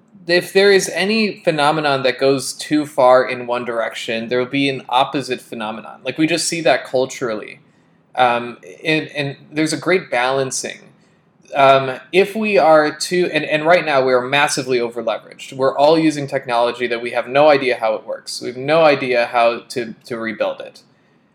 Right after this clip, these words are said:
And eventually this will catch up with us. So I think it's either we start coming up with contingencies now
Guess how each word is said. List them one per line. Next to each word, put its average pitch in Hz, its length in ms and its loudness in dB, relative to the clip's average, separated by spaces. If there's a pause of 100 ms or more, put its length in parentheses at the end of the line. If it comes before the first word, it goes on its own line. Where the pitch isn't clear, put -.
(220)
And 147 560 -2
eventually 160 760 -2
this 139 280 -6
will 131 200 0
catch 120 320 -4
up 127 160 2
with 117 160 -8
us. 85 200 -6
So 143 140 4
I 135 60 4
think 180 340 -4
it's - 260 -6
either 147 400 0
we 135 140 -4
start 156 480 0
coming 147 300 -4
up 135 160 2
with 131 160 -6
contingencies 120 960 -8
now 120 760 -2